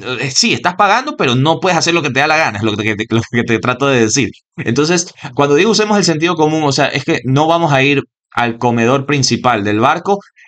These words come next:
con la pantaloneta o el short mojado porque recién venimos de la piscina y entramos sin camiseta y en chanclas. O sea, ahí es donde yo te digo, o sea, si estás viendo que todo el mundo está vestido de una cierta forma,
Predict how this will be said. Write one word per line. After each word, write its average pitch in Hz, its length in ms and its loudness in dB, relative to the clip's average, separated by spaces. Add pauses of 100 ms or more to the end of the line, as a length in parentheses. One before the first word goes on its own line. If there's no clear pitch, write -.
(140)
con 123 260 2
la 117 140 0
pantaloneta 123 920 2
o 113 140 2
el 107 60 0
short 143 400 0
mojado 156 520 2
porque 113 300 0
recién 104 280 -2
venimos 123 280 0
de 120 80 2
la 107 120 0
piscina 208 480 0
y 113 200 2
entramos 123 440 -2
sin 113 140 0
camiseta 156 720 0
y 120 120 0
en 110 80 0
chanclas. 98 520 -6 (880)
O 131 120 -2
sea, 123 320 0 (440)
ahí 131 160 -2
es 190 80 2
donde 214 220 2
yo 160 80 2
te 165 140 0
digo, 143 160 2
o 113 100 -2
sea, 127 100 0
si 131 120 0
estás 214 220 0
viendo 220 240 0
que 160 120 0
todo 175 120 0
el 170 60 0
mundo 165 220 -2
está 151 180 0
vestido 147 320 0
de 139 60 0
una 131 140 -2
cierta 151 380 0
forma, 110 440 -2